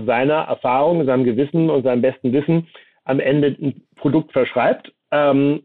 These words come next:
und das bekommt dann die Apotheke als Rezept zusammen mit dem Patienten und der Patient nimmt es dann.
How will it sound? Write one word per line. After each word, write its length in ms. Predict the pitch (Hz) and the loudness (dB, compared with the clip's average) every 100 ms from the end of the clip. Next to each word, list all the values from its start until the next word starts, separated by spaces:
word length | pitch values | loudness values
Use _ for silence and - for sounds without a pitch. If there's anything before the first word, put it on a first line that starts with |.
| _ | _
und 220 | 147 135 | -4 0
das 100 | 156 160 | -2 -2
bekommt 340 | 151 156 151 | -4 -2 0
dann 140 | 143 131 | 0 2
die 100 | 135 | 0
Apotheke 560 | 117 127 - 170 170 | 0 -2 -2 -2 0
als 180 | 127 127 | -2 -2
Rezept 440 | 123 - 202 - 175 | -4 -2 -4 -4 -12
zusammen 220 | - 165 156 | -2 -2 0
mit 40 | |
dem 60 | 147 | -2
Patienten 500 | 151 147 151 147 139 | -2 0 -2 -2 -4
und 100 | 135 | -2
der 80 | 131 | -2
Patient 280 | 131 131 | 0 0
nimmt 200 | 123 135 | 0 0
es 100 | 135 | -2
dann. 220 | - 92 | -4 -8